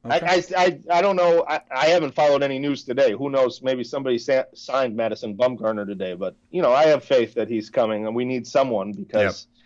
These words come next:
Speaker 2: you know, we lose to the Yankees when they have crap pitchers, and now they've got Garrett Cole, so it's not looking good.
Speaker 1: Not looking good.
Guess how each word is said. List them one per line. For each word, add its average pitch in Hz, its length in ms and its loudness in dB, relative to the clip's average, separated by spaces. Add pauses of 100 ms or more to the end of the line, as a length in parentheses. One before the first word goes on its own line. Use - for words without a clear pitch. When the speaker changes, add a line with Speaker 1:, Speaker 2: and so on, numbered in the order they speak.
(420)
Speaker 2:
you 127 80 -2
know, 107 100 0
we 117 160 4
lose 123 260 2
to 110 100 -8
the 101 100 -4
Yankees 113 400 -4
when 110 160 -2
they 104 140 -2
have 110 320 -2
crap 127 320 0
pitchers, 101 440 -4
and 101 80 -8
now 107 180 -2
they've 107 180 -2
got 110 240 -2
Garrett 110 260 -4
Cole, 110 300 0
so 101 280 -6
it's 95 280 -10 (1200)
not 117 220 0
looking 107 280 -6
good. 107 260 -4 (100)
Speaker 1:
Not 104 280 -4
looking 101 300 -6
good. 98 260 -2